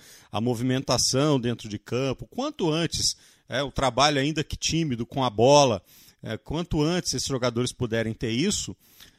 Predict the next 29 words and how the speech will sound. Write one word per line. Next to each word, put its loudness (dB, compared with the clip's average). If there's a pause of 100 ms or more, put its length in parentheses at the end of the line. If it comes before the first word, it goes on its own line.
(400)
tanto 4
antes 2
eles -2
vão -2
poder 0
tá 0
em -2
condições 0 (220)
de -6
jogar 6
quando 0
for -6
possível 0
jogar, 2 (340)
não -2
é? 2 (240)
É -6
muito 0
melhor 2
fazer 2
isso 2
do -4
que -4
ficar -6
parado. 0
Então, -8
eu -4
acho -2
que, -4